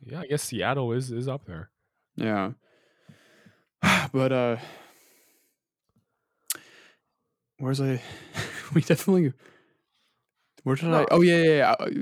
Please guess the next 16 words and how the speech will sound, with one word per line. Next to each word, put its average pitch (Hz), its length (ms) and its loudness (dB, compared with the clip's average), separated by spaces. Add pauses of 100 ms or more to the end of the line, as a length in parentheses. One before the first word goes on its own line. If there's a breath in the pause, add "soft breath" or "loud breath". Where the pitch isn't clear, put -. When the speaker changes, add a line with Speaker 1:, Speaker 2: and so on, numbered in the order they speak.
Speaker 2:
yeah, 139 100 4
but 123 160 2
yeah, 107 120 2
the 113 80 -6
first - 280 0
Starbucks 104 420 0
ever 107 160 2
made. 101 360 -4 (280)
I've 113 160 -2
been 107 160 0
Speaker 1:
Uh-huh. - 20 0
Speaker 2:
there 107 140 0
too. 110 400 -2 (120)
It's - 120 -14
in 120 80 0
Seattle. 120 500 0